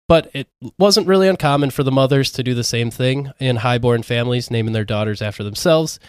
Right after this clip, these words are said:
especially since Aenor's family line had quite a string of interesting names, because, for example, Aenor's mother, and thus Eleanor's grandmother,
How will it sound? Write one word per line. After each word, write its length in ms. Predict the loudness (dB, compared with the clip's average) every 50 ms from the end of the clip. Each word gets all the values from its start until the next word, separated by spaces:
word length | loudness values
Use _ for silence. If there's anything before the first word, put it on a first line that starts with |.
| -20 _ _ _
especially 720 | -6 0 2 2 2 2 2 2 2 2 2 2 0 -2 -6
since 320 | -8 -4 -4 -4 -4 -2 0
Aenor's 420 | 2 4 4 6 6 4 4 2 0
family 380 | 0 0 0 2 2 0 0
line 320 | 0 0 0 0 -2 -2 -2
had 320 | -2 -2 -2 -2 -2 -4
quite 260 | -4 -2 0 0 0 -2
a 120 | -6 -8
string 500 | -8 -8 -6 -2 -2 0 0 -2 -4 -4 -6
of 100 | -4 -4
interesting 500 | -2 -4 -4 -4 -8 -8 -6 -6 -6 -4
names, 460 | -4 -2 -2 -2 -2 -4 -4 -6 -10 -10 _ _ _ _
because, 280 | -10 -6 -6 -6 -6 -6
for 200 | -6 -6 -6 -6
example, 640 | -4 0 2 4 4 4 4 2 2 2 0 0 -2 -2
Aenor's 480 | 0 0 2 2 2 2 2 0 0 2
mother, 400 | 2 2 2 2 2 0 0 -2
and 360 | -2 -4 -2 -2 -2 -4 -6
thus 340 | -6 -6 -6 -6 -6 -6 -6
Eleanor's 400 | -4 -2 -2 -2 -2 -4 -6 -8
grandmother, 680 | -4 -2 0 2 2 0 0 -2 -2 -2 0 -2 -2